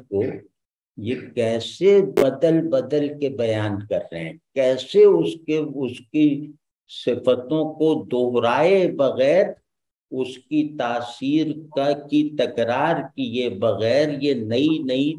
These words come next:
तासीरात और उस तासीरात के नए नए नताइज कैसे पैदा करके दिखा रहे हैं। तो अब जैसे पहले वो हुआ कि ये जंगल के सब दरिंदे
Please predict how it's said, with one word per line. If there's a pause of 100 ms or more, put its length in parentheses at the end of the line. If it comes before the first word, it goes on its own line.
तासीरात
और
उस
तासीरात
के
नए
नए
नताइज
कैसे
पैदा
करके
दिखा
रहे
हैं। (1400)
तो
अब
जैसे (100)
पहले
वो
हुआ
कि (220)
ये (100)
जंगल
के
सब (640)
दरिंदे